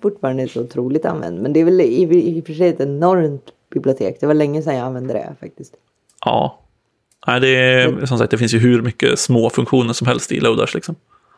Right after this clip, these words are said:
Speaker 1: Ja, men för jag tyckte att jag läste någonstans någon att de hade pratat med typ utvecklarna till det och så här. Ja, men det är kul att saker fortfarande används eller adopteras in i, liksom,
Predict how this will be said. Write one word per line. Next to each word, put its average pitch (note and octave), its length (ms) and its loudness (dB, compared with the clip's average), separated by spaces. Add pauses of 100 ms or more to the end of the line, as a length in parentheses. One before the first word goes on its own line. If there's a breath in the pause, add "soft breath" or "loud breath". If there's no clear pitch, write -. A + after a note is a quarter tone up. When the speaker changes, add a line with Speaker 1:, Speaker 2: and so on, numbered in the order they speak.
(680 loud breath)
Speaker 1:
Ja, G3 320 4
men F#3 160 -2
för G#3+ 140 -2
jag G3+ 140 0
tyckte G#3 200 -6
att F#3 100 -2
jag F#3+ 100 2
läste G3+ 400 2
någonstans D#3+ 520 0
någon C3+ 240 -2
att C3+ 100 -6
de C#3+ 100 -2
hade D3 180 2
pratat E3 560 0
med C#3 500 0
typ - 340 -4
utvecklarna C3+ 1120 -2
till C3+ 260 -4
det - 200 -6
och - 60 -6
så - 80 -6
här. - 220 -6
Ja, - 120 -4
men D3+ 140 2
det D#3+ 60 4
är D#3+ 40 4
kul F3 280 4
att F3 80 2
saker C3 220 0
fortfarande B2+ 380 0
används C3 440 0
eller B2+ 160 2
adopteras B2+ 640 0
in B2+ 240 -4
i, B2 160 -4
liksom, - 560 -4